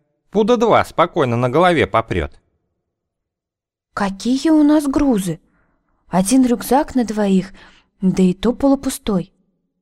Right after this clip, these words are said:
Speaker 1: Неужто ты, родная, думаешь, что я тебя вот так налегке отпущу? Нет уж,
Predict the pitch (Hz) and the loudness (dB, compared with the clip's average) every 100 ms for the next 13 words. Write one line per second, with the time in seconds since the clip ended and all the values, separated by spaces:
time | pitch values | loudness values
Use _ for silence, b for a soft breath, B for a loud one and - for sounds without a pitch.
0 | _ _ _ _ _ _ _ - 185 196 | _ _ _ _ _ _ _ -2 2 2
1 | 185 190 180 185 185 175 180 180 175 233 | 2 -2 0 2 4 4 2 2 2 0
2 | 254 165 110 101 - 160 165 160 160 175 | 2 2 2 0 0 2 2 0 0 0
3 | 175 175 180 - 196 226 - - 107 87 | 0 0 -2 0 -2 -2 -4 0 0 0
4 | - 175 - - 92 - _ _ _ _ | 0 -2 -2 -4 -4 -4 _ _ _ _
5 | _ _ - 180 170 160 - 190 113 - | _ _ -2 2 2 2 2 0 0 -8